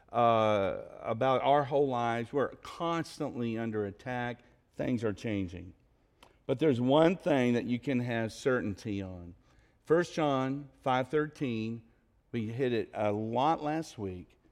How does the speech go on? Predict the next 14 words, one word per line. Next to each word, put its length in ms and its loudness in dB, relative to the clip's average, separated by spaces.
is 80 -8
what 100 2
we're 80 -2
gonna 200 0
leave 280 0
this 220 -2
message 420 -2
on 200 -2
here 200 -4
today. 440 -8
First 260 2
John 220 2
five 260 6
thirteen, 720 -2